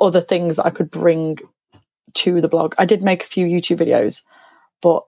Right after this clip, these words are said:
turns out I d-, I don't like editing that much. I, what, at the time, I didn't like editing that much. I'd like it a lot more now because I'm better at it, sort of thing. You know Bambi, when he first stands up and he's, like, trying to walk?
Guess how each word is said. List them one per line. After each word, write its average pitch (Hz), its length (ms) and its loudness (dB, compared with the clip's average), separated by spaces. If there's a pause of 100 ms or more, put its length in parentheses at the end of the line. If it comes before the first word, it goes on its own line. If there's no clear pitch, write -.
(140)
turns 180 260 0
out 160 140 2
I 165 60 0
d-, - 160 -8
I 170 80 -2
don't 180 220 0
like 170 220 -2
editing 156 460 -4
that 170 200 2
much. 208 420 0 (720)
I, 190 80 4
what, 185 380 2
at 202 100 2
the 202 80 0
time, 185 320 0
I 175 60 2
didn't 165 140 -2
like 165 200 0
editing 165 240 -2
that 156 140 -4
much. - 160 -6
I'd 170 160 0
like 170 200 0
it 170 40 2
a 165 40 4
lot 160 140 2
more 160 160 -2
now 151 240 -2
because 160 240 -8
I'm 160 100 -6
better 156 220 0
at 170 140 4
it, 170 120 -4
sort 208 180 0
of 208 60 2
thing. 214 220 0 (540)
You 233 100 2
know 254 120 4
Bambi, 185 600 0
when 185 140 0
he 185 80 0
first 190 260 0
stands 180 240 0
up 175 100 -2
and 175 80 -2
he's, 180 120 2
like, 180 160 2
trying 175 260 2
to 175 100 4
walk? 175 520 2